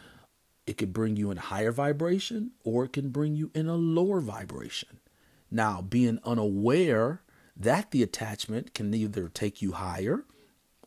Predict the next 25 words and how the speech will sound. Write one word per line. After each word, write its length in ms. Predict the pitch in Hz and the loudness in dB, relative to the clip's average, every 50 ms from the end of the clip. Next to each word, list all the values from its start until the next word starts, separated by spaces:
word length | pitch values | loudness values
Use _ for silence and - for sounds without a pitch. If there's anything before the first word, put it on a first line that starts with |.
| _ _ | _ _
or 240 | - 120 110 104 98 | 0 2 4 4 2
lower 600 | 95 95 101 120 170 196 156 104 101 120 143 170 - _ _ _ _ _ _ _ _ _ _ _ _ _ _ - - - _ _ _ - | 2 2 2 4 4 4 4 2 2 0 -2 -4 -8 _ _ _ _ _ _ _ _ _ _ _ _ _ _ -20 -20 -20 _ _ _ -6
can 300 | - 127 123 117 110 104 | -2 0 2 2 2 2
be 300 | 113 113 110 107 110 - | 2 4 4 4 2 0
a 160 | 104 104 101 | -2 -2 -2
detriment 880 | 95 90 87 - 139 - - - - 131 110 107 101 98 92 - - - | -4 -4 -2 0 2 2 2 0 -2 -2 0 0 -2 -2 -4 -8 -10 -10
to 340 | - - 117 110 104 101 98 | -8 -4 -2 -2 -2 -2 -2
you, 360 | 92 95 101 113 117 110 107 | -4 -2 2 2 2 2 2
the 120 | 98 - 87 | 0 -6 -10
person, 720 | - - - 131 135 135 - - - - - - - - - _ _ _ _ _ _ _ _ _ _ _ _ _ _ _ _ _ _ _ _ _ _ _ _ _ _ _ _ _ _ _ - | -10 -6 -4 -2 -2 -2 -2 -4 -6 -8 -10 -14 -18 -20 -20 _ _ _ _ _ _ _ _ _ _ _ _ _ _ _ _ _ _ _ _ _ _ _ _ _ _ _ _ _ _ _ -4
in 100 | 117 113 | -2 0
a, 120 | 107 110 | 0 -2
your 200 | - 110 113 110 | -2 0 -2 -2
unawareness. 800 | 90 107 104 95 98 113 123 127 127 117 80 65 64 - - - - - | 0 -2 -4 -2 0 2 4 4 4 2 0 -2 -8 -10 -12 -12 -12 -8
Now, 340 | 101 104 110 104 98 104 | -4 -2 -2 0 0 0
when 220 | 123 131 123 113 113 | -2 0 0 0 2
you 100 | 117 107 | 2 2
become 300 | 110 107 - 120 107 98 | 2 0 0 0 0 0
aware 380 | 92 87 92 127 175 208 185 | -2 0 2 2 4 4 2
of 180 | 120 82 76 - | 0 -2 -4 -10
it, 140 | - - - _ _ _ _ - - - - - - _ - | -12 -14 -16 _ _ _ _ -20 -20 -20 -20 -20 -20 _ 0
if 260 | 127 135 127 123 - | 2 2 2 2 2
you 180 | 123 127 123 117 | 2 4 4 4
would 200 | 113 110 110 - | 4 2 0 -2
choose 500 | - - 190 208 208 185 156 127 - | -2 0 2 2 4 4 2 0 -2